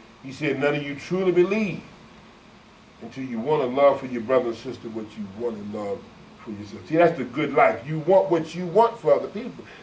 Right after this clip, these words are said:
That's good life, because that means you're not self-consumed, you're not self-absorbed. You realize that you, what you have, you have to share with other people. 'Cause everything about our body is giving.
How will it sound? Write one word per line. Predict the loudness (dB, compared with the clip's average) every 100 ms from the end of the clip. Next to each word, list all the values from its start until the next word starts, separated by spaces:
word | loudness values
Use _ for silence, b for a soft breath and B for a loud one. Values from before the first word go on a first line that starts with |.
| B
That's | 6 6 2 2
good | 2 4
life, | 4 4 2
because | 0 6
that | 6 6
means | 2 -2
you're | 0 2
not | 4 2
self-consumed, | 0 4 6 4 -2 -18 -8 -2 -2 0 2 2 2
you're | 4
not | 4 2
self-absorbed. | 2 2 0 -4 -8 2 6 6 6 B B
You | -8 -2
realize | 4 6 8 6 6
that | -2 -10
you, | -12 -6
what | -6 -6
you | -6
have, | 0 4 4 4 0
you | -2
have | -2
to | -6 -8 B B -14
share | -8 -2 0 0
with | 0
other | 0
people. | -2 -16 -20 -20 -20 -20 _ -20 _ -20 _ _ -6
'Cause | 2
everything | 2 4 2 4
about | 6 6
our | 8 6
body | 6 6 6 2 -6 -10 -12
is | -10 -10 -8
giving. | -6 -6 -8